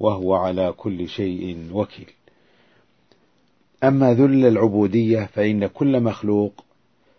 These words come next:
لا يتم، لا يتم له أمر ظاهر أو باطن إلا بمعونة الله،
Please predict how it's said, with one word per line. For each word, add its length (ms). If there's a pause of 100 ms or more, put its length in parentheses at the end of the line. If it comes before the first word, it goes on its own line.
(120)
لا 300
يتم، 360
لا 260
يتم 380
له 360
أمر 460
ظاهر 640
أو 180
باطن 540 (140)
إلا 300
بمعونة 680
الله، 320